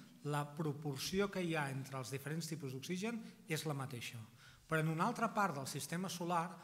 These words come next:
com que es va formar en un punt a part, la proporció no és la mateixa. I la proporció a Mart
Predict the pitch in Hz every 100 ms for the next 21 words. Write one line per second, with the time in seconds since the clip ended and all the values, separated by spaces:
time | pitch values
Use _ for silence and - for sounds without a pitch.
0 | - - 151 139 143 123 170 180 214 185
1 | 170 190 135 - - - - - 135 156
2 | 156 175 170 160 170 165 165 - - -
3 | - 151 151 156 147 143 - 214 226 165
4 | 147 123 120 - 113 107 - - - 147
5 | 139 147 139 143 - 180 147 135 165 233
6 | -